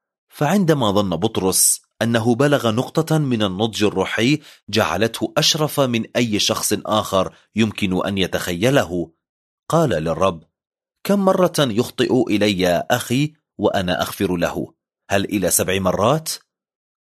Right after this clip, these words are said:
ولا شك أنه أعجب بنفسه إعجاباً شديداً بسبب سخائه، لأن التلمود كان يقول ثلاث مرات. لذا فكروا إلى أي مدى مضى هو.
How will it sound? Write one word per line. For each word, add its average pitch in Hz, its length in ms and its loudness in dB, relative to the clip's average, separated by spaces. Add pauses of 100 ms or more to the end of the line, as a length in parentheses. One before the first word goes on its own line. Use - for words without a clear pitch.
(300)
ولا 117 160 2
شك 185 300 0
أنه 131 500 0
أعجب 120 460 0
بنفسه 90 580 -2
إعجاباً 87 480 -2
شديداً 104 520 -2 (380)
بسبب 135 500 2
سخائه، 110 760 0 (540)
لأن 135 320 0
التلمود 147 680 0
كان 92 280 -2
يقول 95 680 0 (180)
ثلاث 87 360 0
مرات. 98 520 0 (1040)
لذا 87 580 0 (460)
فكروا 160 680 0 (100)
إلى 120 360 0
أي 127 280 2
مدى 104 440 0 (280)
مضى 107 420 -2
هو. 73 280 -2